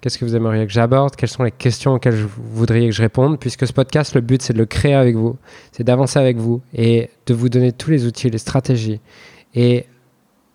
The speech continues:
la structure mentale pour pouvoir réussir et vivre la vie de vos rêves. Donc, envoyez-moi un message privé sur Instagram.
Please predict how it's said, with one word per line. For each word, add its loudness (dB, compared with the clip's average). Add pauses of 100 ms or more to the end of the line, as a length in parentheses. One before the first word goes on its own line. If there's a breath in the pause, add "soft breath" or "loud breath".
(160)
la 2
structure -2
mentale 0
pour -8
pouvoir 2
réussir 2
et 0
vivre 0
la 4
vie 0
de -8
vos -2
rêves. -6 (300)
Donc, 0 (800 loud breath)
envoyez-moi 2
un 4
message -2
privé 0
sur -4
Instagram. -2